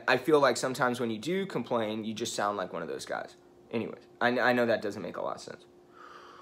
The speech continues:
But I figured I'd give the guy a shot. I'd also do a video in the end and give you guys this review. So I went ahead and waited. He said it's gonna be, you know,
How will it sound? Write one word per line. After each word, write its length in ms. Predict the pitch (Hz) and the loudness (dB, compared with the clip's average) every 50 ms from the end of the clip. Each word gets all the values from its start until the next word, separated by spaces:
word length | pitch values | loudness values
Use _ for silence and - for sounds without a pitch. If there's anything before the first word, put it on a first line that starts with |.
| - - - - - - - - - - - - - - - - - - - - - - - - - - - - - - - - - - - - - - | -20 -20 -18 -18 -16 -16 -16 -16 -16 -16 -16 -16 -16 -16 -14 -14 -14 -14 -16 -18 -20 -20 -20 -20 -20 -20 -20 -20 -20 -20 -20 -20 -20 -20 -20 -20 -10 -2
But 140 | 143 135 127 | 6 8 8
I 80 | 123 | 8
figured 340 | 117 - 151 151 143 151 147 | 8 8 8 8 10 10 12
I'd 160 | 131 113 113 | 12 10 12
give 140 | 127 139 135 | 10 8 8
the 60 | 139 | 10
guy 180 | 139 143 139 147 | 8 10 10 10
a 60 | 143 | 10
shot. 480 | 143 - 147 127 117 117 120 - - - 131 | 8 8 10 12 12 12 10 6 2 4 4
I'd 120 | 135 131 | 8 10
also 340 | 131 131 135 131 - 139 123 | 10 10 10 8 6 2 2
do 180 | 117 135 127 | 2 4 2
a 60 | 113 104 | 2 2
video 440 | 107 147 160 175 160 139 120 110 | 4 2 6 6 8 8 8 6
in 100 | 110 110 | 4 2
the 140 | 110 117 127 | 2 2 4
end 240 | 143 143 123 113 110 | 4 4 4 2 0
and 180 | 107 104 104 - - - | -2 -4 -6 -8 -10 0
give 140 | - 127 117 | 0 2 2
you 60 | 117 | 4
guys 280 | 117 113 110 104 95 110 | 4 4 4 4 2 0
this 220 | 139 139 - - | 0 0 0 0
review. 420 | 113 107 98 87 87 85 87 80 - - - - _ _ - - - - - - _ _ - - - - _ - - - - - - _ _ _ _ _ - _ _ _ - - | -4 -4 -4 -4 -4 -4 -4 -6 -10 -18 -20 -20 _ _ -20 -20 -20 -20 -20 -20 _ _ -20 -20 -20 -20 _ -20 -20 -20 -20 -20 -20 _ _ _ _ _ -20 _ _ _ -18 -10
So 440 | - - 151 139 131 131 131 127 - - | -4 6 10 12 12 12 12 10 6 4
I 60 | 135 | 6
went 180 | 147 160 165 | 8 8 8
ahead 200 | 170 175 165 165 | 8 8 6 6
and 120 | 160 147 131 | 6 6 4
waited. 360 | 127 123 120 110 101 85 - - - - - - - - _ - _ _ - - | 4 4 4 4 2 0 -2 -6 -18 -20 -20 -20 -20 -20 _ -20 _ _ -20 -10
He 140 | - 131 135 | -6 -4 -2
said 400 | 127 - 147 139 135 131 131 131 | 0 4 6 8 8 8 6 4
it's 160 | - 120 117 - | 0 -2 -2 2
gonna 240 | - 147 143 143 | 2 4 4 4
be, 580 | 127 123 143 139 135 135 131 127 127 120 - - - - - - - - - - | 2 0 -2 0 0 0 0 0 0 0 -2 -6 -12 -20 -20 -20 -20 -20 -8 -2
you 120 | 135 123 | 0 0
know, 220 | 117 110 110 110 | 2 0 -2 -4